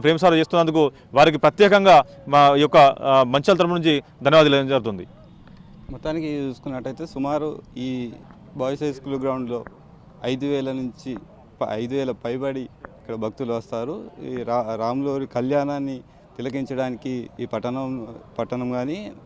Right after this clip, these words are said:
Speaker 2: నస్పూర్ పట్టణంలో కానీ రెండు పట్టణాలకు సంబంధించిన భక్తులు ఇక్కడికి రాబోతున్నారు. ఖచ్చితంగా మంచిర్యాల నియోజకవర్గం ప్రజలందరినీ ఎమ్మెల్యే ప్రేమ్ సాగర్ రావు గారు ఆహ్వానిస్తున్నారు. ఐదు వేలకు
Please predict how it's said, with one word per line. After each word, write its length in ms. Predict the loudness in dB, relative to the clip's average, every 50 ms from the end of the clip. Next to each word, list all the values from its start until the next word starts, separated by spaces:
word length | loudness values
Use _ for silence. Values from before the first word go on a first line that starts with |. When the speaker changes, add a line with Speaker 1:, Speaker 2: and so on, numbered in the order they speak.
| -16 -10
Speaker 2:
నస్పూర్ 360 | -10 -10 -8 -6 -8 -4 -2
పట్టణంలో 440 | -2 -2 -2 -4 -6 -4 -6 -4 -6
కానీ 180 | -6 -6 -8 -12 -18 _ -20 -20 -20 -18 -10
రెండు 220 | -4 -2 -2 0 2 0
పట్టణాలకు 460 | 0 0 0 -4 -2 -4 -4 -6 -8
సంబంధించిన 520 | -8 -6 -6 -6 -6 -6 -8 -8 -8 -10
భక్తులు 360 | -6 -6 -6 -6 -4 -6 -8 -6
ఇక్కడికి 480 | -6 -6 -8 -6 -8 -8 -8 -8 -6
రాబోతున్నారు. 680 | -6 -6 -6 -6 -6 -8 -8 -10 -10 -10 -8 -8 -8 -10 -12 -14 _ -20 _ _ _
ఖచ్చితంగా 500 | -10 -10 -10 -6 -6 -4 -2 0 0 0 -2 -2 -6 -10 _ _ -20 -20 _ -20 _ _ _ _ _ _
మంచిర్యాల 460 | -14 -10 -8 -8 -6 -2 -2 -2 0 0
నియోజకవర్గం 640 | 0 0 0 -2 0 0 -2 -2 -2 -2 -6 -6
ప్రజలందరినీ 840 | -4 -2 -2 0 0 2 2 2 0 0 -2 -2 -4 -6 -6 -8 -14 -20 _ _ _ _ -20 -20 -20 -20 -20 -16 -10
ఎమ్మెల్యే 260 | -8 -6 -2 -2 -4 -2 -2
ప్రేమ్ 160 | -4 -4 0
సాగర్ 280 | 0 0 2 2 2
రావు 140 | 2 0 0
గారు 120 | 2 2 2
ఆహ్వానిస్తున్నారు. 880 | 2 2 0 0 -2 -6 -6 -8 -8 -8 -8 -6 -4 -4 -6 -6 -8 -12 -16 -20 -20 -20 -20 -20 -20 -20 -20 -20 -20 -20 -20 _ _ _
ఐదు 180 | -4 -2 -2 0
వేలకు 380 | 0 0 0 0 0 -2 -4